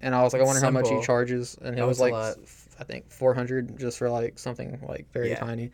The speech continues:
Speaker 2: It's simple, but, I mean, he can do ten a day, and
Speaker 1: Yeah.
Speaker 2: so that's, but no,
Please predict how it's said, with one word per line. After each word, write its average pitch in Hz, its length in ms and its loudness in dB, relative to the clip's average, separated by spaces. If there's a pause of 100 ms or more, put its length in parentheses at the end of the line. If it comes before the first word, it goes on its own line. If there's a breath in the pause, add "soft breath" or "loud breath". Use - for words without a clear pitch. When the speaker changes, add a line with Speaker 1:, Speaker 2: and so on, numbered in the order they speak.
(140)
Speaker 2:
It's 160 160 -4
simple, 151 500 -2
but, 135 220 -2
I 123 120 -2
mean, 127 120 -6
he 127 80 -4
can 127 100 -6
do 117 140 -8
ten 123 220 -8
a 107 100 -6
day, 127 260 -2 (340)
and 110 260 -8
Speaker 1:
Yeah. 113 120 4
Speaker 2:
so 101 340 -2 (280)
that's, 107 180 -8 (460 loud breath)
but 180 120 2
no, 165 320 2